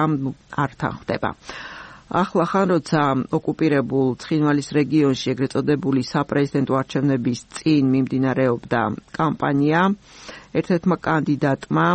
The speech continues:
ალან გაგლოევმა, იზოლირებული ახალგორის გახსნის პირობა დადო. სავარაუდოდ სწორედ ეს იყო იმის მიზეზი, რომ, ა, გაგლოევმა ახალგორის რაიონში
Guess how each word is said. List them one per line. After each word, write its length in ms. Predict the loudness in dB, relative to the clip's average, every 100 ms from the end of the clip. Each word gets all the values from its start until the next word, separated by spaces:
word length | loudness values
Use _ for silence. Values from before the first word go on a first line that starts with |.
| 2
ალან 300 | 2 2 2
გაგლოევმა, 840 | 0 0 0 2 2 2 2 2 2 0 -4 _
იზოლირებული 880 | -6 -2 2 4 4 2 0 2 4 2
ახალგორის 880 | 0 -4 -2 -2 0 0 2 2 0 -12 -14 -6
გახსნის 580 | -2 -2 -2 0 0 0
პირობა 460 | 0 0 2 -2
დადო. 360 | -2 -2 0 -2 -4 -16 -16 -18 -20 -20 -20 _
სავარაუდოდ 600 | 0 2 4 4 2 0
სწორედ 400 | -2 2 2 0
ეს 260 | 2 0 0
იყო 180 | -6 0
იმის 260 | 2 2 0
მიზეზი, 640 | -2 0 2 2 0 2 0
რომ, 240 | 2 2 2 0 -4 -2
ა, 160 | 2 2
გაგლოევმა 840 | 0 -2 0 2 2 2 2 2 2 0 -6 _ _ _ _ -4
ახალგორის 640 | -4 -2 -4 2 2 2 0
რაიონში 640 | 0 2 2 0 0 2